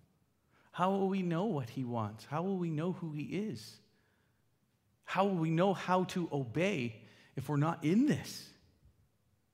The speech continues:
We won't. I'll answer that for you. Jesus' death paid for all the consequences of our sin, and therefore we are now free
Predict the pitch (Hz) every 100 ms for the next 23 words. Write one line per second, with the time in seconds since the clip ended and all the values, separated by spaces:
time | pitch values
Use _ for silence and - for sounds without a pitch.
0 | _ _ _ _ _ _ _ _ _ _
1 | 110 101 120 110 - - - - _ _
2 | _ _ _ _ _ _ _ 107 98 104
3 | 104 - 92 - - 92 90 92 - _
4 | _ _ _ - - - - - - -
5 | - - - _ _ - - - 175 170
6 | 127 107 90 165 135 - - - - 160
7 | 160 139 - 127 - - _ _ _ _
8 | 143 170 196 180 143 139 139 127 - 110
9 | 113 107 110 101 - - - 101 - -
10 | 117 113 113 107 113 113 117 113 113 110
11 | 113 113 - 170 190 131